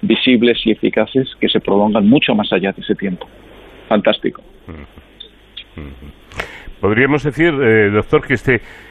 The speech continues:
Speaker 2: tratamiento supone un paso, hombre, no digo que decisivo, pero muy, muy importante en el ámbito de la hemato-oncología.
Speaker 1: Es un paso más, efectivamente.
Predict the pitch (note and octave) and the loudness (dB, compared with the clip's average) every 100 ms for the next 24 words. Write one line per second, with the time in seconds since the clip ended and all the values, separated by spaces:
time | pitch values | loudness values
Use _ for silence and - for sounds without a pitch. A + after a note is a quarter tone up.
0 | - - A#2 A#2+ A#2+ A#2+ D3+ D3+ E3 - | -20 -4 0 0 0 -2 -4 -4 -8 -8
1 | B2+ A#2+ A#2 A2+ - - - F#2+ F2+ A2 | -4 -2 0 0 -2 -14 -14 -10 -6 -2
2 | G#2+ B2 G#2+ G2+ F2 D#2+ D2 F2 G#2 F2+ | -2 0 0 0 -2 -4 -8 -6 -2 -2
3 | E2 F#2+ G2+ F#2 G2+ F#2+ A2+ E3 B2+ - | 0 2 2 4 2 2 0 0 2 2
4 | G#2 G#2 G#2+ B2+ D#3 C#3 C#3 B2+ A2 G#2+ | 0 2 2 4 4 4 4 2 2 0
5 | - A#2 D3+ C3+ G#2 G2+ G#2 - G2+ G2 | 0 0 0 2 2 0 -2 0 2 4
6 | F#2+ F#2 F#2 - G2 G2 G2+ F#2 - F2+ | 4 4 0 -2 -4 -2 0 -2 -2 -4
7 | - G#2+ C3 - - - - - - - | -2 -2 -4 -6 -12 -16 -20 -20 -6 0
8 | C3 B2 C3 G#2+ G#2+ - G#2 F#2+ - G#2 | 4 4 2 -2 -4 -4 -4 -2 0 0
9 | G#2+ G#2 G2 | 2 0 -2